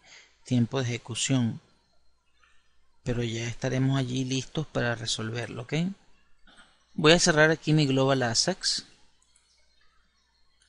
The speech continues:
Y me voy a venir al controlador.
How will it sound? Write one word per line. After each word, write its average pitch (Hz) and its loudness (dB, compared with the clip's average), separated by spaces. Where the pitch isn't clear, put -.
Y 151 4
me 151 6
voy 147 4
a 170 4
venir 151 2
al 156 -4
controlador. 113 0